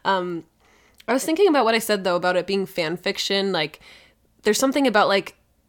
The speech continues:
people just will not let the mythology of the Beatles go, you know? And the Beatles are gr-, uh, undeniably a really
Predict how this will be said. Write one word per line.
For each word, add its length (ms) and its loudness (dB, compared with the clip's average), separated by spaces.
people 300 0
just 320 -4
will 160 -4
not 360 0
let 180 -4
the 100 -4
mythology 840 -4
of 80 -4
the 80 -8
Beatles 380 -6
go, 460 -4
you 80 -4
know? 220 -2
And 320 0
the 120 -6
Beatles 240 0
are 180 -2
gr-, 420 -10
uh, 340 0
undeniably 760 0
a 100 -4
really 520 -6